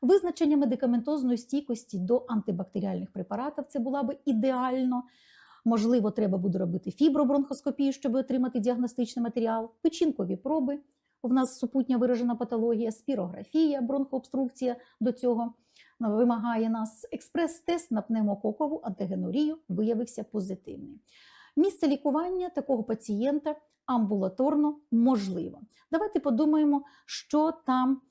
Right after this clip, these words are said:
нам дала, а, подивимося, що дали показники крові розгорнутої. Ви бачите, що достатньо високий лейкоцитоз вісімнадцять три,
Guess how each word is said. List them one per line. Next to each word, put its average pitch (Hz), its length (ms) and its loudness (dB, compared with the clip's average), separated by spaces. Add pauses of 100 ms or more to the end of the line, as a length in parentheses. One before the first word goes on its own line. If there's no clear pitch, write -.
(160)
нам 214 540 0
дала, 226 720 0 (140)
а, 196 840 -6
подивимося, 226 480 -2
що 262 420 -2
дали 214 220 0
показники 214 640 -4 (340)
крові 190 300 0
розгорнутої. 180 800 -6 (260)
Ви 302 60 2
бачите, 339 380 0
що - 200 -4
достатньо 262 460 -2
високий 214 420 -4
лейкоцитоз 214 600 -4
вісімнадцять 269 720 -2
три, 247 200 -6